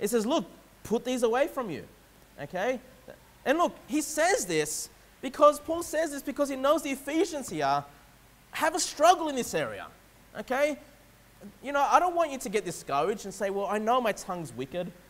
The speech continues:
I know I've said some harmful things." You know, well, that's fine because so did the Ephesians. That's why they've been instructed to put it away from them. Okay? So I, I don't want you to just, I want you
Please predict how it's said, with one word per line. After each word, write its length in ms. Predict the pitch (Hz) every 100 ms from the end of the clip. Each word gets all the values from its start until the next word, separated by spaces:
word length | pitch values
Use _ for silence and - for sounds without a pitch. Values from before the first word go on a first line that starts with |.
| -
I 100 | 180
know 140 | 233
I've 160 | 277 254
said 200 | 233 -
some 160 | 170
harmful 400 | 127 151 156 151
things." 580 | - 131 185 240 - - - - - -
You 80 | 214
know, 260 | 247 277 269 -
well, 220 | - 311 -
that's 160 | 311
fine 320 | - 349 320 202
because 300 | 220 254 233
so 160 | 254
did 140 | 240 240
the 100 | 254
Ephesians. 540 | 254 285 254 160 -
That's 160 | 247 233
why 100 | 233
they've 140 | 220
been 140 | 226 233
instructed 520 | 226 - 233 240 175
to 80 | 180
put 180 | 240
it 60 | 220
away 220 | 214 233
from 180 | 226 196
them. 180 | 143 98 - - - - 170
Okay? 440 | 170 190 254 247 - - - - - -
So 280 | - 247 240 -
I, 200 | 254 262
I 40 |
don't 140 | 359 349
want 160 | 302
you 80 | 247
to 160 | - 170
just, 240 | 190 - - - - -
I 80 | 247
want 200 | 311
you 40 | 330